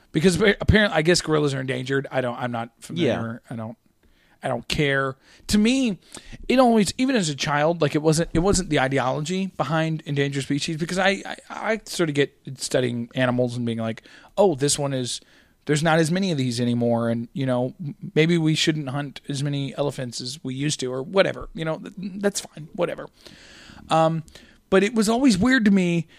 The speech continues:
Speaker 1: that they would say, "Oh, you know, there's, there's so many gorillas," for example. You know, you'd go to the zoo and there's signs up that say,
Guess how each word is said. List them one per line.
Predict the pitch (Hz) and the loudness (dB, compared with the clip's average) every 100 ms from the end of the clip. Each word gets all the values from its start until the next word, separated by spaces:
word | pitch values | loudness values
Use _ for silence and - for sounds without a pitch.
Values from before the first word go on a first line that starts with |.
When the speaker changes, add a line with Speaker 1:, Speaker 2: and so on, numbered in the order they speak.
| - - - - | -20 -20 -20 -2
Speaker 1:
that | 175 170 | 0 4
they | 175 | 4
would | 170 156 | 4 2
say, | - 180 175 170 170 - _ | 2 2 4 4 2 -6 _
"Oh, | 233 226 190 165 | 4 6 4 2
you | 180 175 | -2 0
know, | 165 156 147 | 2 0 -2
there's, | - 156 156 151 139 - | -4 2 4 2 -2 0
there's | 160 151 139 | 2 4 2
so | - 202 | 4 6
many | 202 190 180 156 - - - _ _ _ _ _ _ _ - | 6 4 2 -2 -8 -20 -20 _ _ _ _ _ _ _ -4
gorillas," | 156 170 156 - | 2 4 4 2
for | |
example. | 131 123 113 117 135 | -2 -2 -4 -6 -2
You | 151 | 0
know, | 139 | 2
you'd | 147 147 | 0 2
go | 156 | 4
to | 147 | 4
the | 143 | 2
zoo | 135 139 | 4 4
and | 135 | 4
there's | 127 | 0
signs | - 131 131 | -2 -2 -2
up | 123 | -4
that | 131 | -6
say, | - 131 | -2 -2